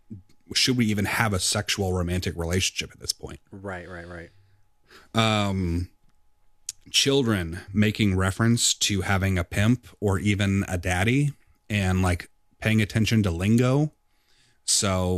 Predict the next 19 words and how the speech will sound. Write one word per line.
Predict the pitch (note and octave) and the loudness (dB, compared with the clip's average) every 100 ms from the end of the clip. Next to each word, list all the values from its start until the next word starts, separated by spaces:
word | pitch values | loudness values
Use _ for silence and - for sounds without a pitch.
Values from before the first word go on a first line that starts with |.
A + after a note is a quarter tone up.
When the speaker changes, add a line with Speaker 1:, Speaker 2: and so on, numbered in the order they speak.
| E2 | -2
Speaker 1:
when | G2 F#2+ | -2 0
you | G2 | 0
start | - G2 | 0 -2
hearing | - F#2 G#2 | -4 -2 0
somebody | - A2+ A#2 | 0 0 0
referencing | F2+ F2 - G#2+ - G#2+ | -2 -6 -4 -2 0 0
somebody | G2+ F#2 F#2+ G2+ | -2 -2 -4 -2
in | G2 | 0
their | G2+ G2 | 0 0
life | F2 G#2+ F#2 | -2 -4 -4
and | F#2 | -4
they're | F#2 | -4
not | F#2 | -4
talking | - G2 G2+ | -4 -2 -2
about | G2 F2+ | 0 -2
their | F#2 F#2 | -4 -4
actual | F#2 - A2+ G#2+ | -4 -4 -2 0
father, | A2 A2 B2+ C3 - _ _ _ _ _ _ F#2 | 0 0 0 -2 -6 _ _ _ _ _ _ -4
um, | F#2+ F2 D#2+ D#2+ E2 | -2 -2 -4 -8 -16